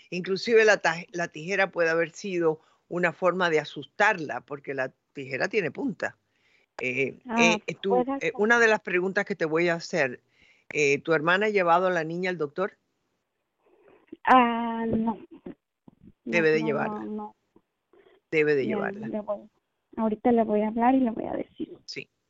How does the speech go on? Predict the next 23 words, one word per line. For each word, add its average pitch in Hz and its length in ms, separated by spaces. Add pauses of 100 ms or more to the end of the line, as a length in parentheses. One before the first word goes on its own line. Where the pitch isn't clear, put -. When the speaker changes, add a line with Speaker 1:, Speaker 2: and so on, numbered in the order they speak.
Speaker 1:
debe 160 240
de 156 140
llevarla 151 520
Speaker 2:
Mm. 226 40
Speaker 1:
y 156 160
decirle 170 560
lo 156 140
que 147 80
ocurrió. 123 500 (720)
Esto 160 260
es 247 100
muy 185 200
Speaker 2:
Ujú. 185 60
Speaker 1:
importante. 120 600 (720)
Esto 156 340
que 180 80
ha 170 40
Speaker 2:
Sí. 170 40
Speaker 1:
ocurrido, 180 720
de 143 180
verdad 143 440
que, 170 180
mm, - 260